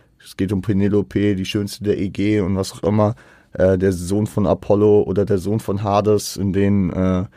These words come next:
Kappa sich auch immer wiederfindet. Ähm,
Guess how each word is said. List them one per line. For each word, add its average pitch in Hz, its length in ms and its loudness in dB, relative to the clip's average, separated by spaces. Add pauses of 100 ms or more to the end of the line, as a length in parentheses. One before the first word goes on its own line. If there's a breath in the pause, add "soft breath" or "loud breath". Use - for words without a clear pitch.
(140 soft breath)
Kappa 107 260 0
sich 95 200 -4
auch 87 120 0
immer 104 200 0
wiederfindet. 101 800 -2 (1300)
Ähm, 123 640 4